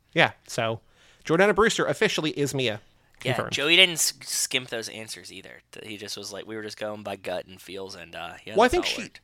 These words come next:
Speaker 1: she explicitly answered two or three of them, and then I think
Speaker 2: Mm-hmm.
Speaker 1: based, you know, based on the tone and just whatever, you know, she's family-oriented and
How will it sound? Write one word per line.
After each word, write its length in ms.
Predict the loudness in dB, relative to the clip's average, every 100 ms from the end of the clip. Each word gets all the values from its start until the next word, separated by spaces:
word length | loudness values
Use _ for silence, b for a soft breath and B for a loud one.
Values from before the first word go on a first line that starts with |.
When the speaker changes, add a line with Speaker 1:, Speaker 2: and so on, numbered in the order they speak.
| -6
Speaker 1:
she 260 | -2 -2 -2
explicitly 760 | -2 -4 0 0 0 -2 -2
answered 380 | 2 2 0 -2
two 200 | 2 2
or 60 | 0
three 260 | 0 0
of 120 | 0
them, 300 | -2 -4 -8 -12 _ _
and 120 | 2
then 140 | 4 4
I 80 | 2
think 140 | 2
Speaker 2:
Mm-hmm. 80 | 2
Speaker 1:
based, 260 | 0 0
you 80 | 2
know, 140 | 2 4
based 200 | 2 0
on 60 |
the 60 | -2
tone 320 | 4 6 6
and 120 | 4
just 140 | 0 0
whatever, 380 | 0 2 2 2
you 80 | 2
know, 120 | 2
she's 200 | 0 0
family-oriented 920 | 2 2 2 4 4 4 2 0 0
and 600 | 2 2 2 0 -4 -6